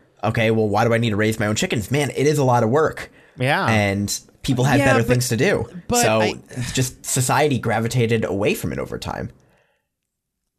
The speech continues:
Speaker 3: This is, this
Speaker 1: Also,
Speaker 3: is too,
Speaker 1: people
Speaker 3: this
Speaker 1: living
Speaker 3: is too
Speaker 1: in cities
Speaker 3: complicated a conversation to have at, on
Speaker 1: People
Speaker 3: a
Speaker 1: living in
Speaker 3: Saturday
Speaker 1: cities
Speaker 3: afternoon.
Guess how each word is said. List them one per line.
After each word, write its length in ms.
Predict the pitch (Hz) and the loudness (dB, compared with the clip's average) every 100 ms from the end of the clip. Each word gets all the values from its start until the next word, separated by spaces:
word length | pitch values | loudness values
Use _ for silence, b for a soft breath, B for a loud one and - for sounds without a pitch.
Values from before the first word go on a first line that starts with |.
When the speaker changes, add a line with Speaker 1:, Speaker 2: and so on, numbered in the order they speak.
| _ | _
Speaker 3:
This 160 | 143 139 | -6 -4
is, 140 | 131 | -4
this 160 | - 135 | -4 0
Speaker 1:
Also, 320 | 151 - 147 | 2 4 2
Speaker 3:
is 60 | 127 | 2
too, 20 | |
Speaker 1:
people 200 | 160 - | 2 4
Speaker 3:
this 80 | 143 | 6
Speaker 1:
living 140 | 135 | 6
Speaker 3:
is 40 | - | 4
too 60 | |
Speaker 1:
in 60 | 208 | 4
cities 260 | - - | 4 4
Speaker 3:
complicated 380 | 220 104 143 135 | 2 2 2 0
a 60 | 117 | -2
conversation 640 | 143 120 110 117 110 127 | -2 -2 -2 -2 -4 -4
to 40 | 113 | -2
have 380 | 127 127 131 - | 0 -2 -4 -6
at, 240 | 120 113 | -6 -4
on 120 | 123 | -4
Speaker 1:
People 180 | 110 113 | -2 0
Speaker 3:
a 20 | 147 | 2
Speaker 1:
living 160 | 143 131 | 2 4
in 100 | 123 | 2
Speaker 3:
Saturday 80 | |
Speaker 1:
cities 280 | - 165 | 4 4
Speaker 3:
afternoon. 60 | 190 | 4